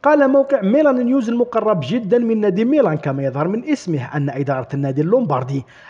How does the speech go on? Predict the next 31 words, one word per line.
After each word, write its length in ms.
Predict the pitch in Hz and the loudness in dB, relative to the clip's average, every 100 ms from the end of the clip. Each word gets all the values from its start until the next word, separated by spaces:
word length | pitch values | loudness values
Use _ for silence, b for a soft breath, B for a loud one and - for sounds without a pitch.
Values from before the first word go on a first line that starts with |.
| B | B
باتت 420 | 131 143 143 135 | -2 -2 -4 -10
قلقة 440 | - 147 127 - 117 | -6 -6 -6 -12 -8
جدًا 360 | 151 160 202 | -6 -2 0
من 260 | 208 254 269 | 2 0 2
تنامي 320 | 233 233 226 | 2 2 0
الحديث 460 | 226 - 196 226 196 | -2 -2 -2 -4 -2
في 100 | 233 | -2
محيط 340 | 233 - 233 | -2 -6 -2
النادي 360 | 247 294 202 226 | 0 2 2 2
عن 180 | 220 247 | -2 -4
إمكانية 440 | 220 208 202 196 190 | -2 -2 -2 -4 -2
رحيل 320 | - 170 143 | 0 0 0
لاعبها 300 | 170 185 127 | 0 0 -2
الجزائري 520 | 120 131 196 220 254 | -6 -4 -2 0 -2
إسماعيل 460 | - - 143 135 233 | -8 -6 -6 -2 0
بن 180 | 240 262 | 0 0
ناصر. 320 | 185 - 127 - _ B B B B B | -2 -4 -12 -12 _ B B B B B
الموقع 500 | 156 143 135 - 117 | -2 0 -2 -6 -10
السابق 480 | 120 - 170 214 254 | -10 0 2 2 0
قال 200 | 135 127 | -4 -6
أن 200 | 123 131 | -6 -10
القلق 460 | 123 - 143 131 135 | -10 -4 -4 -4 -6
بات 200 | 131 143 | -6 -4
يكبر، 420 | 143 143 139 135 | -6 -6 -8 -8
خاصة 460 | - 202 202 202 | -4 -4 -4 -2
بعد 260 | 214 226 240 | 0 0 0
ارتباط 360 | 247 247 233 214 | 0 0 -2 0
بن 180 | 262 | 0
ناصر 260 | 302 - 147 | -2 -2 -6
ببعض 340 | 131 139 135 | -4 -2 -2
الأندية، 500 | 185 285 214 143 127 | 0 0 0 -2 -6